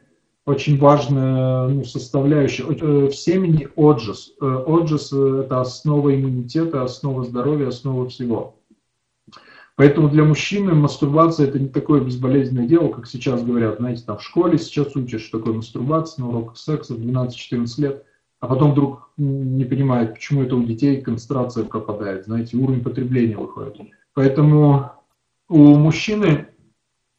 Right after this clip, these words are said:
у них, э, ну, лучше, как бы, скажем так, воздержаться от мастурбации.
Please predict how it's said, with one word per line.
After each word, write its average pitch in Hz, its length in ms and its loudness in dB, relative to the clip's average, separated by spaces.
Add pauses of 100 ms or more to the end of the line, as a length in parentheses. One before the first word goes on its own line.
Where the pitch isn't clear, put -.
(380)
у 139 140 0
них, 160 340 4
э, 156 480 4 (540)
ну, 165 160 6
лучше, 165 480 4
как 139 340 -2
бы, 135 200 2
скажем 135 340 0
так, 131 200 -2
воздержаться 135 560 0
от 123 100 -6
мастурбации. 156 800 -2